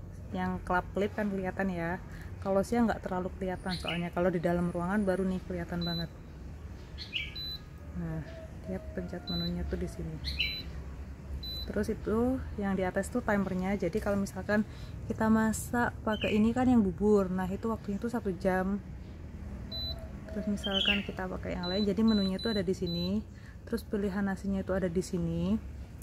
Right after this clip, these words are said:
Teksturnya ada di sini. Ini jamnya, ini menitnya.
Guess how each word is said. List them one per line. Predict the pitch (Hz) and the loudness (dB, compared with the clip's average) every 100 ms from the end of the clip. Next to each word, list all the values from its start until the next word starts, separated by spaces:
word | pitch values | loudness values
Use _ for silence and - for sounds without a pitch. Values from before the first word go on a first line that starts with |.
| - - - - | -10 -10 -8 0
Teksturnya | 202 - - 208 202 190 | 0 0 2 4 4 4
ada | 180 | 2
di | 185 | 2
sini. | - 180 170 175 185 208 - 202 202 | 0 0 2 2 2 0 0 0 4
Ini | 196 202 185 | 4 4 4
jamnya, | 185 175 175 180 190 226 226 | 4 4 2 2 4 4 2
ini | 190 190 | 2 2
menitnya. | 202 190 180 - 185 214 | 4 2 2 2 4 2